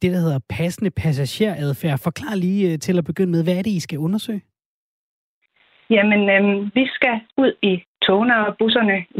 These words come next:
Speaker 2: i Nordjylland og undersøge, om og hvordan smittebekymringer spiller ind i forhold til det, som passagererne selv opfatter som passende, passende passageradfærd. Altså,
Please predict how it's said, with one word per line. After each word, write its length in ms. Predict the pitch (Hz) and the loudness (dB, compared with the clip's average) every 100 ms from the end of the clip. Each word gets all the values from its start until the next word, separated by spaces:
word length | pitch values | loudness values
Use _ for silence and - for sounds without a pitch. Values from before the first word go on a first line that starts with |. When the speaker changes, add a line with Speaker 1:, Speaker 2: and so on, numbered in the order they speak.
| 190 | 0
Speaker 2:
i 120 | 170 | 2
Nordjylland 560 | 202 208 233 220 196 190 - | 2 2 4 4 2 -2 -2
og 260 | 190 - | -2 -2
undersøge, 760 | 190 208 247 - - 185 175 170 - - - - - _ | 0 0 2 4 4 4 2 -2 -10 -18 -18 -20 -20 _
om 220 | 233 262 - | -4 -4 -2
og 120 | 180 | -2
hvordan 480 | 170 175 180 208 220 - - | 0 2 2 2 -2 -6 0
smittebekymringer 920 | 202 202 233 214 208 185 180 175 165 170 - | 2 2 0 -2 -4 -2 0 2 2 0 0
spiller 260 | 180 180 - | 2 2 2
ind 200 | 233 247 - _ | 0 0 -4 _
i 100 | 190 170 - | -2 -2 -2
forhold 400 | 185 190 196 180 - | 0 0 0 -2 -2
til 160 | 208 196 196 - _ _ _ _ _ _ _ - | 0 0 -2 -6 _ _ _ _ _ _ _ -6
det, 160 | 214 214 _ _ _ | -4 -4 _ _ _
som 160 | 202 175 | -4 -4
passagererne 760 | 170 170 170 254 226 180 160 160 - _ _ | -6 -8 -4 0 2 0 -2 -6 -8 _ _
selv 180 | 262 220 - _ _ | 0 0 -4 _ _
opfatter 580 | 196 190 - - 170 170 - | -4 -4 -4 0 2 0 0
som 240 | 180 165 160 _ _ _ - | -2 -2 -8 _ _ _ 0
passende, 480 | 175 - 185 165 165 _ _ _ _ - | 0 0 2 2 -2 _ _ _ _ -2
passende 340 | 214 - 185 - | 0 -2 -2 0
passageradfærd. 920 | 190 175 185 208 175 156 156 - 156 165 - - - - - _ 190 | 0 0 -2 2 2 0 -2 0 0 -2 -10 -12 -8 -8 -10 _ -2
Altså, 160 | 185 | 0